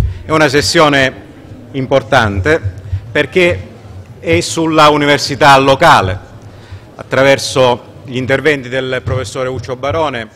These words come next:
eh, presidente del Dipartimento di Scienze Politiche di Catania. Eh, ripercorreremo la storia di, eh, vent'anni di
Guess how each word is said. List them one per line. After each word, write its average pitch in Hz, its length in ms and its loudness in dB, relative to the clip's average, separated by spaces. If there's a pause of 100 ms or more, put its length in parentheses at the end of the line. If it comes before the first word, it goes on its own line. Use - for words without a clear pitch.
(840)
eh, 117 540 -8
presidente 123 640 -6
del 113 560 -6
Dipartimento 117 640 -10
di 110 80 -10
Scienze 113 280 -14
Politiche 117 640 -10 (460)
di 120 160 -12
Catania. 135 800 -4 (540)
Eh, 120 680 -8
ripercorreremo 156 720 -4
la 135 140 0
storia 123 680 -4 (300)
di, 120 580 -10 (480)
eh, 110 520 -14 (680)
vent'anni 123 680 -6
di 117 360 -10